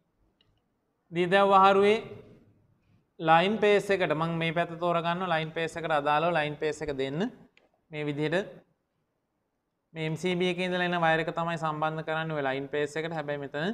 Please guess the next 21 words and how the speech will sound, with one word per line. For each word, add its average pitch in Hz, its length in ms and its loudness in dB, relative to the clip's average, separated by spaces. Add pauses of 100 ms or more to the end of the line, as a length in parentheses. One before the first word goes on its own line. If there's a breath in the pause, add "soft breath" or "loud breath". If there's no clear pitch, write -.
(520)
වයර් 139 260 0
සම්බන්ධ 151 440 -4
කිරීමේ 151 320 -2
අවශ්‍යතාවයක් 139 600 -4
ගැන 143 240 -4
කියලා 139 300 0 (800)
නෑ. 151 140 -4 (800)
එතකොට 175 260 -2
මේක 175 200 -2
තමයි 190 260 0
ලයින් 175 280 2
පේස් 190 240 2
එක. 196 120 0 (1040)
ඒකෙම 185 240 2 (120)
ලෝඩ් 190 260 4
පේස් 214 260 2
එක 190 160 2
තමයි. 156 240 -2 (400)
ලෝඩ් 151 240 -6
පේස් 160 200 -2
එක 165 100 -6